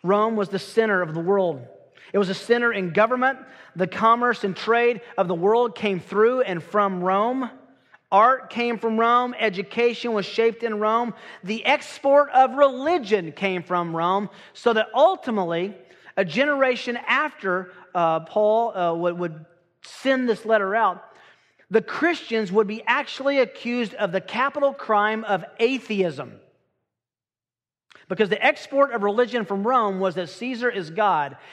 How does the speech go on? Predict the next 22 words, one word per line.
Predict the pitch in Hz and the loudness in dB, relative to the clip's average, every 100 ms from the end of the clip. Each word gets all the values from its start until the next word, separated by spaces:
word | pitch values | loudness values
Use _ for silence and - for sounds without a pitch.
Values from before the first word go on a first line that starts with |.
| - | -6
and | 180 | -6
to | 170 | -2
not | 180 233 196 | -2 0 -2
bow | 165 202 208 | 0 0 0
the | 196 | -2
knee | 196 | -4
to | 170 | -4
Caesar | - 208 175 185 202 | -6 -6 -4 -6 -2
as | 202 233 170 | 0 -2 -4
God | 165 143 139 151 | -2 -2 -2 -4
was | 156 156 | -8 -8
to | 165 | -8
be | 165 160 160 175 | -4 -4 -6 -6
anti-God, | 185 196 185 165 165 160 151 143 - - _ _ _ _ _ - | -6 -6 -4 -4 -4 -4 -4 -6 -12 -20 _ _ _ _ _ -8
atheistic. | 190 - 160 160 - 131 - - _ _ _ _ _ _ _ _ _ _ _ _ _ _ _ _ _ _ | -6 -4 -6 -6 -10 -20 -20 -20 _ _ _ _ _ _ _ _ _ _ _ _ _ _ _ _ _ _
Paul's | - 220 | -6 -6
strategy | - 185 190 151 147 | -4 -4 -4 -4 -10
is | 127 | -10
not | 156 160 160 147 - | -8 -4 -4 -8 -16
difficult | 156 151 - 139 180 | -14 -14 -12 -14 -14
to | 143 | -20
understand. | 139 127 117 117 107 | -16 -16 -18 -20 -20